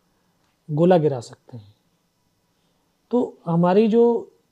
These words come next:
नीचे वाली चोटियों के ऊपर उन्होंने बम्बारमेंट शुरू कर दिया, क्योंकि नीचे वाली फौज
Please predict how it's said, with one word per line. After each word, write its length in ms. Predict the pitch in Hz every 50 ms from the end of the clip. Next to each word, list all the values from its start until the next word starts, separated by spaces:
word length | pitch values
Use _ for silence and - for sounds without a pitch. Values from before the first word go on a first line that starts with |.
| _ _ _
नीचे 280 | 175 170 180 170 - 208
वाली 180 | 196 208 220 208
चोटियों 380 | - 196 185 170 170 202 202
के 100 | 190 208
ऊपर 280 | 196 190 196 - 202 190
उन्होंने 240 | 190 190 190 196 190
बम्बारमेंट 640 | 165 170 170 170 185 185 185 180 185 185 170 -
शुरू 180 | - 180 175 185
कर 160 | 170 190 175
दिया, 220 | 165 160 170 175 170
क्योंकि 280 | - 175 160 - 175
नीचे 240 | 165 165 156 - 175
वाली 180 | 160 170 175 170
फौज 500 | 165 - 165 170 170 170 - - -